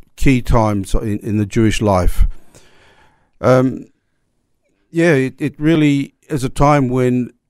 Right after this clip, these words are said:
the apostasy of Israel was such that they should have been wiped from the face of the earth. The, the things that, uh, that went on, um, with the murder of that,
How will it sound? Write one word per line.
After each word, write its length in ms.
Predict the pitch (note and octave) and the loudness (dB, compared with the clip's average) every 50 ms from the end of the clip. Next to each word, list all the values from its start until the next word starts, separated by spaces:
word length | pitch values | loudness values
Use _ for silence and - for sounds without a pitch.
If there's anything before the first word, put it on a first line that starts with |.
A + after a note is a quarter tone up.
| _ _ _ _ _ _ | _ _ _ _ _ _
the 200 | - E3 C#3+ C#3+ | -16 -8 -6 -6
apostasy 720 | C3 - - - - E3 D3 - - C#3+ - - D#3 C#3+ | -6 0 0 0 0 0 -2 -8 -10 -14 -8 -6 -4 -2
of 120 | C#3 B2+ C3 | -2 -2 -2
Israel 480 | C#3 B2+ A2+ B2 B2 B2 B2 B2 B2 | -2 -2 -2 -2 -2 0 0 0 -2
was 180 | A2 A2+ A2 - | -2 -4 -6 -2
such 360 | - - C3+ A#2+ - - - | 0 0 0 0 -2 -6 -10
that 120 | C3 A2 | -10 -8
they 140 | - A#2+ A2+ | -4 -4 -4
should 220 | G#2+ - - D3+ C#3 | -2 -2 -2 -2 -2
have 100 | C3+ A#2+ | 0 0
been 180 | B2 A#2 A#2 | -2 -2 0
wiped 300 | A2+ B2 B2+ B2 - - | 0 0 0 0 0 0
from 100 | - B2 | 0 0
the 100 | A#2 A#2 | 0 -2
face 300 | A2 - B2+ A#2+ G#2+ - | -2 0 0 0 0 -2
of 100 | C3+ A#2+ | -6 -6
the 140 | A2 A2+ G#2+ | -4 -2 -2
earth. 220 | G2+ F#2+ F2+ - | -2 -2 -2 -4
The, 240 | - G#2 G#2 G#2 - - _ _ _ _ _ _ _ _ _ _ | -2 -2 -2 -2 -4 -6 _ _ _ _ _ _ _ _ _ _
the 100 | - B2 | -6 -4
things 400 | A#2+ - D#3 D#3 D3+ D3+ D3+ C3 | 0 2 2 4 4 2 0 0
that, 320 | A#2 C3+ B2+ C3 - _ - | -2 -4 -4 -4 -8 _ -4
uh, 400 | C3+ B2+ B2 A#2 A2+ F2 - - - - - - - - | -2 0 0 0 0 -2 -6 -10 -14 -18 -20 -20 -20 -16
that 180 | F#2+ F2 C3+ B2 | -10 -8 -8 -4
went 240 | B2 C3+ B2+ A#2+ B2+ | -2 -2 -2 0 0
on, 400 | B2+ B2+ C#3 C3+ C3 C3 B2 A#2 | 0 2 2 2 0 0 -2 -2
um, 520 | A2+ A2 A2 G#2+ A2 A2 A2 F2 - - _ _ _ - - - - - - - - - - E4+ D#4+ - - - - - - - - - - - - - - - _ _ _ _ - - - | -2 -2 -2 -2 -2 -2 -4 -6 -8 -14 _ _ _ -20 -20 -20 -20 -20 -20 -20 -20 -16 -12 -12 -12 -12 -14 -16 -18 -16 -16 -16 -16 -16 -18 -20 -20 -20 -20 -20 _ _ _ _ -20 -20 -10
with 320 | D3 C#3+ C3+ B2 - - | -4 -2 -2 -2 -2 -2
the 600 | B2 A#2+ A#2 A2+ A2+ A2 A2 A2+ - - - _ _ _ _ _ _ | -2 -2 -2 -2 -4 -8 -10 -14 -18 -20 -20 _ _ _ _ _ _
murder 560 | D#3+ D3 C3+ C3+ C#3 C#3 A#2+ B2 A#2+ A#2 A#2 | -2 0 2 2 2 2 0 -2 -2 -2 0
of 220 | A#2+ A#2+ A2 G2+ | -2 -2 -4 -4
that, 260 | G2 G#2+ G#2+ G#2 G2 | -4 -4 -4 -4 -6